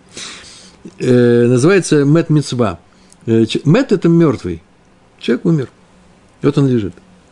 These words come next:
И некому его похоронить. Заповедь на любом еврее похоронить его. Если другие не могут это сделать, ты знаешь, что такой возможности нету, у других ты обязан похоронить. Независимо от того, кто ты,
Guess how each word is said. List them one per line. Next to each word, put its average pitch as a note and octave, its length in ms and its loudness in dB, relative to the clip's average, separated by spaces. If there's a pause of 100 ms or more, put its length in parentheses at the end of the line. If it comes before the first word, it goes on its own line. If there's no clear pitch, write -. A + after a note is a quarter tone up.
(480)
И B2 100 2
некому C3+ 320 2
его B2 200 4
похоронить. F#2+ 500 -6 (760)
Заповедь B2 460 0
на B2+ 60 0
любом B2 320 2
еврее A2+ 320 2
похоронить A2+ 480 -4
его. F#2+ 240 -4 (240)
Если A#2+ 180 -2
другие B2+ 280 2
не A2+ 100 4
могут G#2 260 0
это C3 140 -2
сделать, F3 340 0
ты - 60 -6
знаешь, A2 220 -2
что - 240 -12
такой A2 260 -2
возможности G#2+ 320 -2
нету, F3 240 -2 (280)
у A#2+ 60 -4
других B2+ 240 2 (300)
ты C3+ 80 2
обязан B2 300 0
похоронить. A2 400 -4
Независимо E3+ 400 2
от D#3+ 80 -4
того, D3+ 100 2
кто D#3+ 240 0
ты, C#3+ 220 -4